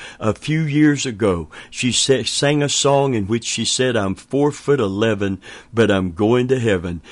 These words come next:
and it makes me feel ten feet tall." <laughs> Hallelujah. Well, friend of mine, let's get into the good news today. I hope that your ear and your heart is ready to hear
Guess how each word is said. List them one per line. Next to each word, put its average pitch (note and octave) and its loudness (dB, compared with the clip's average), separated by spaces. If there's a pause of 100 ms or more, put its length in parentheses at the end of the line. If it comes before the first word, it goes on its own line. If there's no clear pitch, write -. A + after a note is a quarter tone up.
(160)
and A2 4
it F#2+ 2
makes G#2 -2
me G#2 -2
feel G2 0 (220)
ten G2+ 0 (160)
feet F#2 -4 (240)
tall." G2 -2
<laughs> - -4
Hallelujah. B2 0 (240)
Well, A2 4
friend C3+ 2
of G#2+ 0
mine, A2 2
let's D3+ 0
get C#3 2
into B2+ 2
the A2 0
good G2 2
news G2+ -2
today. F2+ -4 (280)
I B2 0
hope D3+ 2
that D3+ 0
your C3 -2 (220)
ear C3+ 2
and B2+ -2
your B2+ 2
heart G2 -2 (300)
is A#2 2
ready C3+ 4
to D3 -6
hear F2 -6